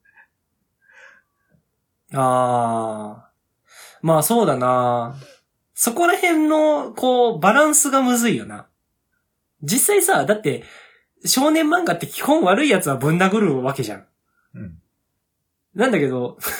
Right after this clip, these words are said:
Speaker 1: <laughs> 絶対に現代で、<laughs> 現代であんなこと絶対に起きちゃいけないわけだからさ。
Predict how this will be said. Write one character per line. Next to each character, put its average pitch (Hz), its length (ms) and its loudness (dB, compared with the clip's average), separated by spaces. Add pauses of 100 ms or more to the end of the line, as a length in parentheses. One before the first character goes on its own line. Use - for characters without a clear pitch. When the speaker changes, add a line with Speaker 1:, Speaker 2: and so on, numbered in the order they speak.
(100)
Speaker 1:
<laughs> - 300 -20
絶 156 240 -2
対 302 160 2
に 277 100 0
現 262 260 2
代 180 160 4
で、 - 60 -2
<laughs> 196 1400 -4
現 302 260 2
代 190 140 4
で 156 100 2
あ 160 80 2
ん 190 40 -2
な 214 100 2
こ 220 80 2
と 175 60 -2
絶 165 220 -2
対 214 120 2
に 214 80 2 (120)
起 220 60 -6
き - 20 -2
ち - 80 -2
ゃ - 20 0
い 131 80 -4
け 160 120 0
な 170 100 2
い 175 40 0
わ 175 100 0
け 170 80 -2
だ 117 100 -4
か 113 80 -8
ら - 80 -14
さ。 - 360 -2